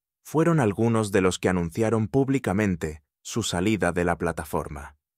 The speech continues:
Rhimes tuiteó que no se quedaría para ver lo que Elon tenía preparado, y Koppelman animó a sus seguidores a seguirle en otras plataformas. Estaba claro que la visión de Musk para Twitter,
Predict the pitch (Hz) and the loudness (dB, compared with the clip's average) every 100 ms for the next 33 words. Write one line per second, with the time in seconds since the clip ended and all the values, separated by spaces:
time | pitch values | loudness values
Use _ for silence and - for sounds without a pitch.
0 | _ _ _ _ _ _ _ _ _ 104 | _ _ _ _ _ _ _ _ _ 0
1 | 113 127 139 135 117 98 85 90 101 95 | 4 4 2 0 0 2 4 4 4 2
2 | 90 95 107 101 90 87 107 101 92 95 | 0 0 0 0 0 0 2 2 2 -2
3 | 85 92 92 98 92 87 87 90 92 90 | 2 0 2 0 0 2 2 2 0 0
4 | 87 101 92 85 87 87 110 87 78 _ | -2 0 0 -2 -6 -4 -4 -6 -14 _
5 | _ _ _ _ 110 - 143 156 147 147 | _ _ _ _ -2 2 2 2 2 0
6 | 147 - 98 90 101 143 147 - 104 - | -2 0 0 2 2 2 0 -2 -6 -4
7 | 90 80 95 92 98 98 - 82 123 127 | -6 0 2 2 0 -6 -6 -2 -2 0
8 | 117 87 87 107 - 90 - 87 - 76 | 0 0 2 0 0 -6 -2 -2 -2 -4
9 | 87 73 71 73 - _ _ _ _ _ | -4 -4 -12 -12 -16 _ _ _ _ _
10 | _ 98 - 107 101 92 110 107 101 107 | _ -4 2 2 4 4 4 6 4 4
11 | 95 85 82 104 101 95 87 107 82 - | 2 0 -2 0 2 2 2 2 0 -4
12 | - 78 73 104 101 92 92 | -8 -8 -2 -2 0 -2 -4